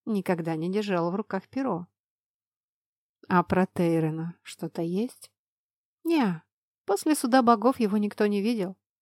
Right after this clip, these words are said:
Да и Священный Град не сообщил, какое наказание назначили ему боги.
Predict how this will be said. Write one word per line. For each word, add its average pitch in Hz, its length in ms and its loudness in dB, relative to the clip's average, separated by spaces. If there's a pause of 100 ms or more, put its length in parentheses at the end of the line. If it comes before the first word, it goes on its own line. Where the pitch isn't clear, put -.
(220)
Да 262 180 4
и 285 40 6
Священный 277 600 2
Град 294 380 4
не 208 140 2
сообщил, 202 720 4 (240)
какое 214 320 4
наказание 208 640 2
назначили 175 600 0
ему 180 180 0
боги. 165 460 0